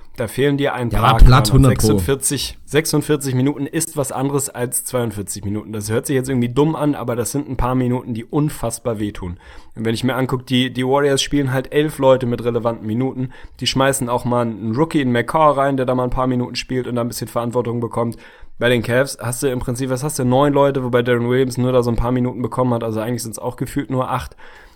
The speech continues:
Speaker 1: Dann müssen deine Stars halt mehr spielen und dann tut es dir irgendwann weh. Also ich kann das schon verstehen, dass Steve Kerr da immer wieder,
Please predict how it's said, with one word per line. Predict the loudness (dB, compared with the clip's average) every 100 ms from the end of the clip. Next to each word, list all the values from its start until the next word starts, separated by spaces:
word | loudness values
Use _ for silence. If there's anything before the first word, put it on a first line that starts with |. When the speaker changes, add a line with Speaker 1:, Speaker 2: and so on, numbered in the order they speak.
| -20
Speaker 1:
Dann | -8 0 4
müssen | 4 2 2
deine | 2 0
Stars | 0 0 0
halt | -2 -2
mehr | -2 -2
spielen | -4 -6 -6
und | -6 -6
dann | -4
tut | -6 -8
es | -8 -6
dir | -4
irgendwann | -2 -2 -2 -2 -2 -2
weh. | -2 -2
Also | -6 -10
ich | -10 -8
kann | -4
das | -4
schon | -4 -6
verstehen, | -6 -2 0 0 -4 -12 -20 -20 -6
dass | -4 -2
Steve | -4 -4 -2
Kerr | 0 0
da |
immer | 0 -2 0
wieder, | 2 2